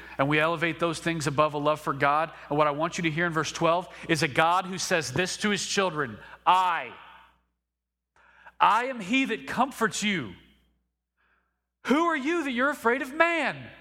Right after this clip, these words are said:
who dies?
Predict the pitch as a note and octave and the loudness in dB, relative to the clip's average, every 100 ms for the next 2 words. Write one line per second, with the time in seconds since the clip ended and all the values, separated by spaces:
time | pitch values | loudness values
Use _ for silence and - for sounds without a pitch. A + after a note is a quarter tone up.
0 | - _ _ _ _ _ _ _ _ _ | -20 _ _ _ _ _ _ _ _ _
1 | _ _ _ _ A#3+ A3 G#3+ C4 C4+ G#3+ | _ _ _ _ -2 -2 2 2 2 -2
2 | B2 - - | -6 -10 -14